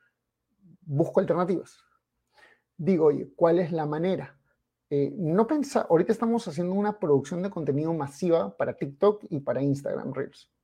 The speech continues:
Eso no estaba en los planes, pero estamos plan-, estamos sacando nuevas cosas porque digo, "Ok, está llegando gente, estamos cerrando ventas, pero necesitamos más tráfico".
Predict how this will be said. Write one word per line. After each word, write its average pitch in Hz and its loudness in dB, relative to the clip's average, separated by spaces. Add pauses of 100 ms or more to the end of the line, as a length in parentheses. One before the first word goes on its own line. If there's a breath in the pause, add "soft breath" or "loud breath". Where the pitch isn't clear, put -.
(840)
Eso 269 0
no 233 6
estaba 233 0
en 226 2
los 165 -2
planes, 143 -4 (800)
pero 139 2 (500)
estamos 180 6
plan-, 190 -4
estamos 185 0
sacando 190 0
nuevas 185 0
cosas 175 -4
porque 143 0
digo, 151 2
"Ok, 156 -2 (480 soft breath)
está - 4
llegando 226 8
gente, 208 2
estamos 196 0
cerrando 170 2
ventas, 165 0
pero 151 -4
necesitamos 143 -2
más 135 -6
tráfico". - -8